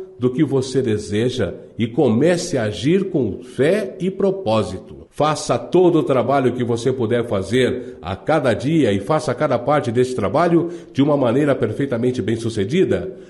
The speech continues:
Põe o poder do sucesso e o propósito de ficar rico em tudo que você fizer, mas não faça isso meramente com a ideia de cair nas graças de seu chefe, na esperança de que ele ou alguém acima de você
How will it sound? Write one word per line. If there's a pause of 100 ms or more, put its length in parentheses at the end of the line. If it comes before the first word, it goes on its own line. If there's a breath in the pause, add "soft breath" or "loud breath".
Põe
o
poder
do
sucesso
e
o
propósito
de
ficar
rico (240 loud breath)
em
tudo
que
você
fizer,
mas
não
faça
isso
meramente
com
a
ideia
de
cair
nas
graças
de
seu
chefe, (360 loud breath)
na
esperança
de
que
ele (120)
ou
alguém
acima
de
você